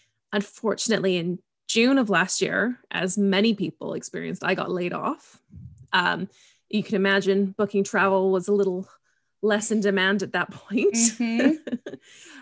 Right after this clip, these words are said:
Speaker 1: Um, and at that time, um, because it,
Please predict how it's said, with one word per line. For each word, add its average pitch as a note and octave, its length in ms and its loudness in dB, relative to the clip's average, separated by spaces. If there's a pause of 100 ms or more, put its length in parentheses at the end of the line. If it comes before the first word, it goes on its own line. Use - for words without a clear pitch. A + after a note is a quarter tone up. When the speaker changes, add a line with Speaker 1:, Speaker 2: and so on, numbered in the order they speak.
(200)
Speaker 1:
Um, G#3+ 440 4 (340)
and A#3 220 2
at B3 220 0
that B3 280 2
time, B3+ 640 2 (360)
um, F#3+ 260 0
because C4 360 -4
it, C#4 160 -8